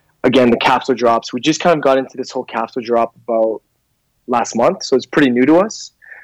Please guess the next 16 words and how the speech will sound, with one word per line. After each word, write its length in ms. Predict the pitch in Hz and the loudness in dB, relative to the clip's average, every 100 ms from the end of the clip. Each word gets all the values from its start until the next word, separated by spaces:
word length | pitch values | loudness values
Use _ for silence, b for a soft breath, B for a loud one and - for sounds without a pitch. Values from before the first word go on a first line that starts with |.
| B - | B -2
Um, 240 | 127 123 | 0 0
but 180 | 113 131 | 2 0
it's 180 | - - | 0 -2
been 200 | 160 156 | -2 -2
pretty 220 | - 202 214 | -2 0 0
exciting 380 | - 151 151 | 2 2 2
because 300 | 139 143 127 117 | 0 -2 -4 -4
we 100 | 131 - | -8 -2
found 260 | 139 135 | 0 2
that 80 | 127 | -2
our 380 | 123 123 120 113 | -2 -6 -6 -8
sales 380 | - 127 123 123 | -4 0 0 -2
have 160 | 113 | -8
increased 540 | 117 113 123 117 - 131 | -8 -2 0 0 -6 -2
dramatically 560 | 120 120 117 - 123 | 0 2 2 2 0
from 440 | - 120 113 110 | 2 -2 -2 -6